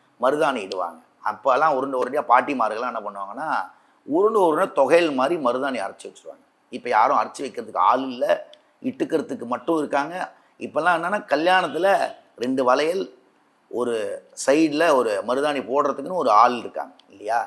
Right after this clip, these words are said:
அந்த காலத்து அப்படிலாம் இல்ல. அந்த காலத்துல ஒரு மரம் இருந்தது, பறிச்சாங்க, வச்சாங்க. நார்த் இந்தியாலையும் சரி, ஃபாரின்லையும் சரி, நம்ம கல்ச்சரை பயன்படுத்துறான். இங்க இருக்கிற கோவிலோட,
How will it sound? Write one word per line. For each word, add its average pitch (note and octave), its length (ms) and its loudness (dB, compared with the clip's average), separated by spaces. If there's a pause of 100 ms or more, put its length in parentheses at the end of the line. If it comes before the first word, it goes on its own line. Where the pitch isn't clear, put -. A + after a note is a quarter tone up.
(360)
அந்த F#3 220 4
காலத்து F#3 260 10
அப்படிலாம் C3 300 -2
இல்ல. F#2 140 -8 (640)
அந்த G#2+ 300 -4
காலத்துல D3 440 2 (1160)
ஒரு G#2+ 340 -12
மரம் B2 280 4
இருந்தது, C#3 400 -4 (340)
பறிச்சாங்க, B2+ 520 -2 (140)
வச்சாங்க. B2 520 -8 (720)
நார்த் C#3+ 420 6
இந்தியாலையும் D3+ 600 2
சரி, - 460 -8
ஃபாரின்லையும் C#3+ 640 4
சரி, D3 240 -10 (460)
நம்ம B2+ 220 0
கல்ச்சரை C#3+ 500 0
பயன்படுத்துறான். B2+ 640 -4 (1040)
இங்க D#3 300 -2
இருக்கிற F#3 340 0
கோவிலோட, D3+ 540 2